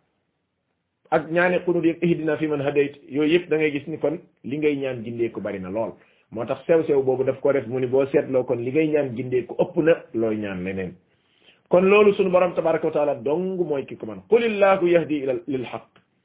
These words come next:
Yàlla dong moo mën a gindee ci dëgg. Mu ni, "Afaman yahdi ila al haqqi." Moo ndax ki nga xam ni dafay ginde jëme ci dëgg. "Ahaqqu", moo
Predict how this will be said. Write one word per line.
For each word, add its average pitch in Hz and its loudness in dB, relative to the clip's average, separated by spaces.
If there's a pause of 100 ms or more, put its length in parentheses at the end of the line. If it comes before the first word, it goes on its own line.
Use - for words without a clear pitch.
(380)
Yàlla 147 0
dong 165 -4
moo 156 -4
mën 143 -4
a 127 -4
gindee 123 -6
ci 113 -10
dëgg. 95 -12 (1400)
Mu 147 -2
ni, 180 2
"Afaman 220 4
yahdi 185 0
ila 196 2
al 160 -2
haqqi." - -10 (300)
Moo 131 0
ndax 208 -2
ki 190 -2
nga 190 4
xam 156 -2
ni 110 -10 (1300)
dafay 170 0
ginde 175 2 (920)
jëme 165 2
ci 151 -2
dëgg. 123 0 (880)
"Ahaqqu", 220 0
moo 196 4